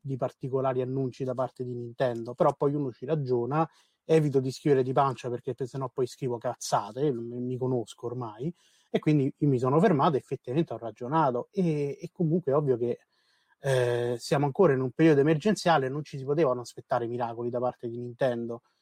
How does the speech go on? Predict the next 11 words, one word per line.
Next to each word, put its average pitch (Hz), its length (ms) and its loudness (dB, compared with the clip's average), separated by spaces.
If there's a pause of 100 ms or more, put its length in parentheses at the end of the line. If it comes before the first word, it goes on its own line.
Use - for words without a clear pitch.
(120)
e - 80 -18
soprattutto 151 400 4
non 135 100 4
mi 135 60 0
aspetto 151 340 0
neanche 165 260 0
più 160 140 0
miracoli 143 440 2
su 151 120 2
Switch, 170 560 2
perché, 135 760 -4